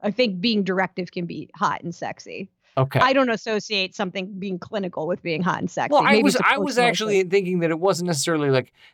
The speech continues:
Speaker 2: listen, it's not the sexiest thing in the world to be like, you know, "Slow down there, Jeff, and,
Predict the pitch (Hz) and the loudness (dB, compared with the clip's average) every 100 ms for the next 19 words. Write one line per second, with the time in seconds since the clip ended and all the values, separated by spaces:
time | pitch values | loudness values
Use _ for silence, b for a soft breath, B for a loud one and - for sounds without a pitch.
0 | b 330 349 285 311 311 - 170 - 196 | b 2 2 2 0 0 2 0 0 0
1 | 175 - 175 170 165 156 196 233 190 147 | 0 2 0 2 0 2 2 2 2 0
2 | 147 156 151 139 135 127 - _ _ _ | 2 2 4 4 2 0 -6 _ _ _
3 | _ _ _ _ _ 143 156 131 123 117 | _ _ _ _ _ 0 2 4 2 0
4 | - 143 190 180 156 139 123 117 131 135 | -2 0 4 4 4 2 2 4 4 4
5 | - 101 98 95 | -2 -10 -8 -10